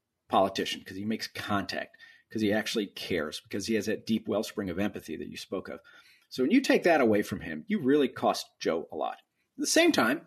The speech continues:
Trump is a particularly gifted performer. He's really good at these big rallies. Now, people like me may not like them,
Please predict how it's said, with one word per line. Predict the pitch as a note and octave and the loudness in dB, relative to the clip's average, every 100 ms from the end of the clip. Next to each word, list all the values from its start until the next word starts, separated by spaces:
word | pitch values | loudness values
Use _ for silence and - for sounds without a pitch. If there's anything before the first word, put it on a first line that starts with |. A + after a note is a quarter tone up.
| _ _ - | _ _ 0
Trump | C4+ D#4+ | 2 4
is | A#3 | 2
a | A3 | 2
particularly | - A3 - - A#3+ C4 A3+ | 0 -6 -2 0 2 4 4
gifted | E3+ F#3 G3 G3 A3+ A3+ | 4 6 6 6 0 2
performer. | A3 A3+ D#4+ - - _ _ - | 2 2 0 -2 -8 _ _ 0
He's | A3+ E3+ | 2 2
really | C3 C#3+ G3+ A3 G#3 | 2 6 8 6 6
good | F#3 A#3+ D3+ | 8 8 8
at | C3 | 4
these | D#3 D3+ | 2 4
big | D#3 D#3 | 4 4
rallies. | D#3+ G3+ - - - | 4 4 4 2 -4
Now, | G#2+ | -8
people | - D#3 B2+ | -4 -2 0
like | A#2 | -2
me | D#3+ C#3+ | -2 0
may | A#2+ | 0
not | E2+ E2+ | -2 0
like | A3+ - | -2 -2
them, | A3+ | -6